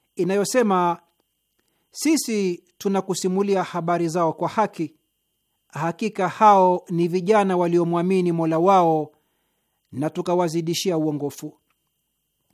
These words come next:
Vile vile kilisoma sehemu ya aya ya mia mbili ishirini na saba ya Suratu Shuara inayosema,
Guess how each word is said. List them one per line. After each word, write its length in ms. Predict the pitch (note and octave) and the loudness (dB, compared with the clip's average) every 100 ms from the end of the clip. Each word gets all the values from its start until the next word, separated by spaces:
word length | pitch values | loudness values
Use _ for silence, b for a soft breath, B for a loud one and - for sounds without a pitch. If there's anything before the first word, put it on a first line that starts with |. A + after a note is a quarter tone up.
| b b b D#3+ | b b b -2
Vile 200 | G#3 A#3+ | 2 2
vile 260 | F4+ D4+ | 2 0
kilisoma 540 | A#3 A3 G#3 C4 A#3 G#3 | 0 -2 -2 0 2 0
sehemu 420 | G3+ F#3+ A3 G3+ | -2 0 0 2
ya 180 | G3 G3 | 0 2
aya 280 | G#3+ G3+ F#3+ | 4 4 2
ya 120 | F3+ | 0
mia 200 | F3+ F3 | -2 -2
mbili 300 | F3+ G3+ F#3 | -2 -2 -2
ishirini 300 | E3 E3+ E3+ | -2 -4 -4
na 80 | E3 | -4
saba 480 | - F#3+ F3 E3+ E3+ | -2 -2 0 0 -2
ya 160 | E3+ E3+ | -6 -6
Suratu 460 | - G#3+ F#3+ F#3 | -4 -2 -4 -4
Shuara 720 | E3+ - E3+ E3+ G3+ F#3+ F3+ F3 | -8 -4 -2 2 4 6 4 0
inayosema, 800 | F3+ E3 F3 E3 A#3 F#3 D#3+ G3+ | -4 -4 -4 -2 0 0 -2 -4